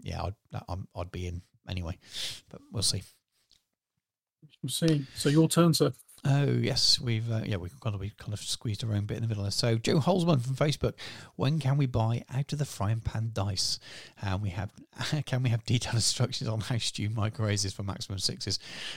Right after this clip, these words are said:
Speaker 1: Why is Dan afraid of being hugged? On a more serious note, when we're finally able to play in person a bit more often, are there any armies in particular you'd be really excited to see put down on the table opposite you?" Um, so the first one, dice, I think we mentioned earlier, we,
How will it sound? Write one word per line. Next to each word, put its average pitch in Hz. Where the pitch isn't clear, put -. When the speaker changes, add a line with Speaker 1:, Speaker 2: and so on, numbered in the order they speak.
Speaker 1:
Why 113
is 113
Dan 104
afraid 92
of -
being 87
hugged? 123
On 120
a 113
more 127
serious 113
note, 98
when 117
we're 113
finally 127
able 101
to 101
play 98
in 98
person 104
a 107
bit 117
more 110
often, 107
are 120
there 113
any 113
armies 107
in 107
particular 110
you'd 95
be 104
really 101
excited -
to 107
see 110
put -
down 117
on 113
the 110
table 104
opposite -
you?" -
Um, 110
so -
the 113
first 170
one, 131
dice, 120
I -
think 120
we 101
mentioned 92
earlier, 95
we, 101